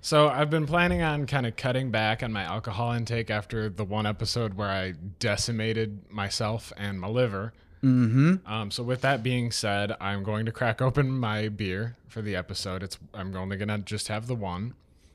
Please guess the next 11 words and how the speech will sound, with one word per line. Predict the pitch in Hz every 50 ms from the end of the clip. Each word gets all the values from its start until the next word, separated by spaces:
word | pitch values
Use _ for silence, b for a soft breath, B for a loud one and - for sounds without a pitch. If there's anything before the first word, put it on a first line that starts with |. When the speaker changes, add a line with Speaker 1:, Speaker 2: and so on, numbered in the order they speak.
| - - - - -
Speaker 1:
and | 101 101 104
it's | 98 -
gonna | - 117 110
be | 107 110 113
a |
beer | 110 117 165 180 175
review. | 151 117 92 82 - - - - _ _ _ _ _ _ _ _ _ _ _ _ _ _ - - - - - - - - - - - - - - - - - - - - - - - - - - - - _ _ _ _ _ - - - - - - - - - - - - - - - - _ _ _ - _ _ _ _ - -
Speaker 2:
This | 143 135 -
one | 156 147
looks | 143 143 143 -
pretty. | - - 165 160 147 143 131 -